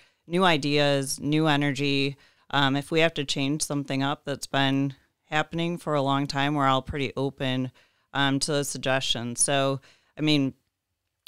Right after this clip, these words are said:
one of the things that I really enjoyed, one of our big projects that we had in the Lansing community, we're kinda known on the street as the J Cs. So that's what a lot of people, um, remember us f-,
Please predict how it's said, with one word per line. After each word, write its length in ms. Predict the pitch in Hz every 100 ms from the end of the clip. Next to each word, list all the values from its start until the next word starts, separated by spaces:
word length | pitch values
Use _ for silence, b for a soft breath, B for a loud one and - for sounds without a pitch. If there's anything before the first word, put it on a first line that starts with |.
| -
one 220 | 175 185
of 100 | 190
the 100 | 151
things 300 | 170 156 147
that 100 | 147
I 100 | 147
really 600 | 147 147 147 147 139 139 139 B 147
enjoyed, 500 | 151 151 151 147 135
one 260 | 147 160
of 120 | 160
our 200 | 143 143
big 460 | 143 151 151 143 151 B B _
projects 460 | 151 151 151 -
that 100 | 123
we 200 | 95 143
had 260 | 147 143 135
in 100 | 135
the 80 | 135
Lansing 480 | 135 139 139 143 127
community, 680 | 147 147 143 131 127 131 b b b b b _
we're 160 | 165 180 -
kinda 240 | - 220 208
known 280 | 151 151 156
on 100 | 135
the 60 | 135
street 400 | - 139 156 -
as 200 | 143 -
the 120 | 135
J 240 | 131 123
Cs. 580 | 131 143 139 196 240 - -
So 200 | - 156
that's 300 | 156 143 -
what 120 | 160
a 40 |
lot 220 | 139 131 131
of 60 |
people, 580 | - 139 139 131 131 131 - -
um, 520 | 135 123 123 127 135 -
remember 460 | 151 143 143 143 175
us 220 | 185
f-, 100 | -